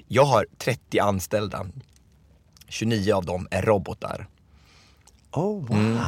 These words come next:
Speaker 1: Och, eh, pratade om en, eh, om framtidsvisioner och vad som kommer hända med A I och allt, uh, artificial intelligence och så här.
Speaker 2: Mm.
Speaker 1: Och han berättade att vår generation är den första generationen som kommer uppleva att den artificiella,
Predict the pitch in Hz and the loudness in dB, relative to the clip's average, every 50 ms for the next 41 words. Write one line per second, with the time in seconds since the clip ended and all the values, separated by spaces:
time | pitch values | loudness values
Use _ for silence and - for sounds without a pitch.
0 | 78 - - - - - - - 117 110 - - 117 107 104 - - - 120 101 | -4 -4 -6 -8 -10 -4 4 4 4 4 4 4 4 4 4 4 4 4 2 2
1 | - 101 101 98 - 87 101 98 95 90 - 92 95 82 92 98 92 - 104 95 | 4 2 0 0 0 0 -2 0 -2 -2 -2 -2 -2 0 -2 -2 0 0 0 0
2 | 95 90 - 90 - - 95 - 143 139 143 143 131 123 120 113 95 101 98 101 | 0 -2 -4 -6 -4 -4 -2 0 2 2 2 0 2 2 2 4 4 2 0 0
3 | 104 - 107 98 98 104 113 101 92 101 110 127 110 98 92 90 90 90 92 - | 0 0 0 0 0 2 0 0 0 0 0 0 0 0 0 -2 -4 -6 -8 -4
4 | _ - 104 95 90 90 - - - 92 87 80 80 71 80 87 - - - 92 | _ 4 4 4 4 2 0 -2 -4 -4 -4 -4 -4 -4 -4 -6 -8 -8 -6 -4
5 | 90 85 - 92 90 - - - 95 - - 95 90 90 90 - 98 87 87 82 | -4 -2 -2 -4 -4 -6 -6 -4 -4 -4 -4 -4 -4 -4 -4 -2 -2 -2 -2 -2
6 | 80 73 78 87 - 90 87 85 87 107 117 120 113 110 117 - - - 117 113 | -6 -8 -8 -8 -6 -4 -2 -2 -2 -2 -4 -4 -6 -8 -10 -12 -8 0 2 4
7 | 117 117 117 113 104 - - 98 95 - - - - - - - - 92 95 101 | 4 4 4 2 2 2 0 -2 -2 -2 -6 -14 -20 -20 -20 -14 -8 -4 0 4
8 | 107 113 123 143 143 135 123 - - 120 101 95 - - 95 104 104 101 - - | 6 6 6 6 6 4 2 0 0 -2 -2 -2 -2 -2 -2 -2 -2 -2 2 2
9 | 139 127 - - - 135 131 127 123 - 104 101 98 95 98 98 - - 107 - | 2 4 2 0 -2 -2 -2 -2 -4 -4 -4 -6 -6 -6 -6 -4 -4 -4 -4 -4
10 | - 104 107 107 92 95 92 - - 90 92 - - - - - - - - _ | -4 -2 -2 -2 0 -2 -4 -2 -4 -6 -6 -6 -8 -16 -20 -20 -20 -20 -20 _
11 | _ _ _ _ _ - 90 90 101 95 95 - 95 92 90 - - - 107 107 | _ _ _ _ _ -12 -2 0 2 2 2 0 -4 -6 -6 -8 -4 2 4 4
12 | 110 107 107 101 92 | 4 4 4 2 0